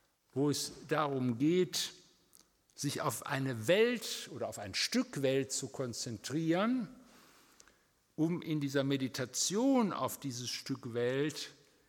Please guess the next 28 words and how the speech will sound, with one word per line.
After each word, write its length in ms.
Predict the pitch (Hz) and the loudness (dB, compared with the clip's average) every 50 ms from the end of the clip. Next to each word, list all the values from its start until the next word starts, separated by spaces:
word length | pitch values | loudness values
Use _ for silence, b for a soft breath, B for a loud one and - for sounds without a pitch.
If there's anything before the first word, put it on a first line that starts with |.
| b b b b _ - | b b b b _ -8
überhaupt 600 | 151 131 123 127 117 104 127 139 143 139 - - | -6 -2 0 0 0 0 -2 -4 -6 -6 -6 -8
zu 140 | - - - | -8 -6 -6
erfahren, 800 | - 110 - - - - 160 170 185 180 156 131 120 107 98 95 - - - _ _ _ _ _ _ _ _ _ | -8 -8 -8 -8 -6 -2 0 2 2 2 2 0 -2 -4 -6 -6 -10 -18 -20 _ _ _ _ _ _ _ _ _
was 420 | - 101 113 113 107 - - - - - 123 | -8 -4 -4 -2 -2 -4 -8 -10 -12 -14 -10
Welt 500 | 107 104 95 92 90 87 - - - - - | -8 -6 -6 -6 -8 -12 -14 -16 -18 -16 -10
ist. 600 | 151 143 120 - - - - - - - - - _ _ _ _ _ _ _ _ _ - | -6 -4 -4 -4 -4 -8 -10 -14 -18 -20 -20 -20 _ _ _ _ _ _ _ _ _ -20
Also 140 | - - 98 | -16 -14 -12
im 80 | - | -8
ersten 340 | 117 135 147 - - - 151 | -4 -4 -4 -4 -6 -8 -8
Fall 180 | - - 147 135 | -6 -4 -4 -4
eine 160 | 120 110 104 | -4 -4 -6
Reflexion, 720 | 127 143 - - 151 139 - - - 143 139 131 127 113 110 | -6 -6 -6 -4 -4 -4 -4 -4 -4 -4 -2 -2 -4 -4 -4
was 200 | 107 104 - - | -4 -4 -4 -6
das 200 | 113 107 - - | -8 -8 -6 -6
Selbst 440 | 123 123 160 185 180 180 - - 143 | -4 -2 0 0 -2 -2 -8 -10 -6
ist, 240 | 175 185 175 - | -6 -6 -6 -6
in 100 | 156 135 | -10 -10
der, 120 | 127 117 107 - _ - | -10 -10 -12 -14 _ -14
in 160 | - 123 107 | -10 -8 -8
der 100 | 104 101 | -6 -8
Form 240 | - - 135 127 123 | -8 -6 -8 -6 -6
der 120 | 117 107 | -6 -6
Meditation, 720 | 107 117 139 135 143 127 - 143 139 - - 143 151 147 147 B B B B B B B B B B B B B | -6 -6 -6 -6 -6 -6 -8 -10 -10 -8 -6 -4 -4 -4 -6 B B B B B B B B B B B B B
was 180 | 127 123 - - | -6 -6 -6 -4
überhaupt 300 | 143 131 127 123 - - | -2 -2 -2 -2 -2 -4
die 100 | 135 120 | -2 2
Welt 380 | 156 165 147 110 90 - - | 4 4 4 2 0 -4 -8
ist. 500 | - - - - - - - - - - | -14 -14 -12 -10 -10 -10 -10 -10 -14 -16